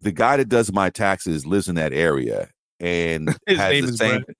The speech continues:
Speaker 1: His name is Brad, has glasses like yours, so I don't, I think he's got a bald head. Doesn't necessarily look like you, but if you're scratching your titty,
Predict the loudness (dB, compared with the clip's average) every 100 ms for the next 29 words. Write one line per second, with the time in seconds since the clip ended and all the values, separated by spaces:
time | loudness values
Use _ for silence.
0 | _ _ _ -2 2 2 2 0 2 4
1 | 4 0 -2 -4 0 0 -2 0 4 4
2 | 2 0 0 -2 -2 0 0 2 4 6
3 | 6 4 2 2 4 4 2 0 0 0
4 | -2 -4 -4 0 2 2 2 4 4 2
5 | 0 2 2 2 -2 2 0 2 2 2
6 | 2 2 2 0 0 -2 2 2 2 0
7 | 2 0 2 2 2 -2 -2 -2 0 2
8 | 2 0